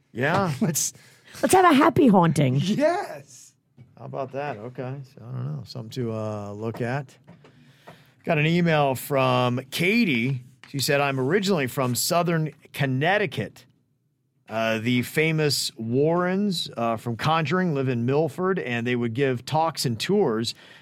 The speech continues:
Speaker 1: This is the doll, the Raggedy Ann doll, the Annabelle that the
Speaker 2: Yes.
Speaker 1: movie was, uh, made after." She said, "Yeah, you could just feel a chill. It was the creepiest thing."
Speaker 2: Annabelle doll's creepy.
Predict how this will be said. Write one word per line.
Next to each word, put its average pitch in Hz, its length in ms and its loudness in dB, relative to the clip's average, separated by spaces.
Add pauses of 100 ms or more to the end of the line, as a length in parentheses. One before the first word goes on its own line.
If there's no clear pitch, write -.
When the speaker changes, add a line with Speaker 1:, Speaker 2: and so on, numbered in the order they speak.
(120)
Speaker 1:
This 156 240 0
is 147 160 0
the 139 140 0
doll, 147 320 4
the 131 100 0
Raggedy 139 480 0
Ann 156 180 0
doll, 170 440 2 (1200)
the 123 300 0
Annabelle 156 680 4
that 135 240 -2
the 123 160 2
Speaker 2:
Yes. 117 160 2
Speaker 1:
movie 147 260 2
was, 143 220 0
uh, 139 140 2
made 139 200 2
after." 143 280 0
She 135 160 -2
said, 123 240 0
"Yeah, 117 120 2
you 117 160 0
could 117 160 -2
just 117 280 -4
feel 120 280 -2
a 101 60 -4
chill. 101 340 -4
It 104 40 -2
was 101 180 -4
the 110 80 -8
creepiest 101 500 -6
thing." 87 300 -12 (1700)
Speaker 2:
Annabelle 226 340 4
doll's 196 260 2
creepy. 135 500 -2